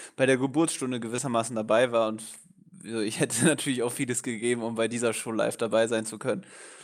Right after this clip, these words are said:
Ähm, nee, ich war wirklich sehr, sehr gespannt und, ähm,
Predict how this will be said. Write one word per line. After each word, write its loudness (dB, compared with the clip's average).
Ähm, 0
nee, 4
ich 0
war 4
wirklich -8
sehr, 0
sehr 0
gespannt -4
und, -4
ähm, -2